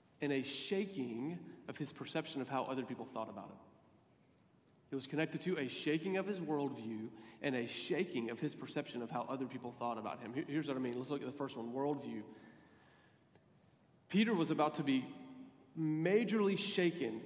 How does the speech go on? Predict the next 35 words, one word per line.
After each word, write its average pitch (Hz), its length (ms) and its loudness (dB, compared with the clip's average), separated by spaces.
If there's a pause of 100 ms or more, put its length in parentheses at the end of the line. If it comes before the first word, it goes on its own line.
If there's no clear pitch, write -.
in 143 120 -2
his 160 300 4
understanding 160 1040 2
of 127 180 -2
what 143 160 2
it 135 120 -2
meant 131 280 0
for 127 120 -2
Jesus 117 560 0
to - 120 -8
be 120 140 0
Messiah. 107 400 -6 (3000)
Simon 156 500 4
Peter 139 300 2
was 123 140 -2
gonna 131 120 0
be 123 120 0
shaken. 165 560 0 (640)
He's 131 100 -4
gonna - 20 0
be 127 140 -2
sifted 147 600 -2
by 120 120 -2
his 131 180 -4
understanding 143 640 0
of 120 80 -2
what 131 100 0
he 135 80 0
thought 131 400 0
for 131 60 -6
Jesus 127 320 -2
to 123 80 -12
be 123 80 0
Messiah. 123 500 0
Now, 131 200 2